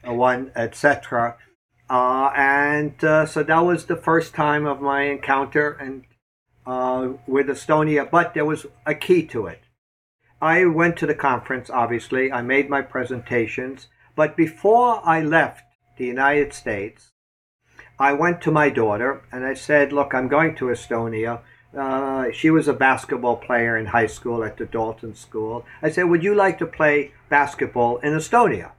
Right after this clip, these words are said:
She said, "Sure." I mean, what the hell did she know, okay? So I said, "You better ask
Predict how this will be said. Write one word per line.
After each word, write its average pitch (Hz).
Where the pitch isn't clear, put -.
She 202
said, 220
"Sure." 226
I 131
mean, 143
what 170
the 151
hell 135
did 120
she 104
know, 87
okay? 120
So 175
I 165
said, 160
"You 160
better 175
ask 147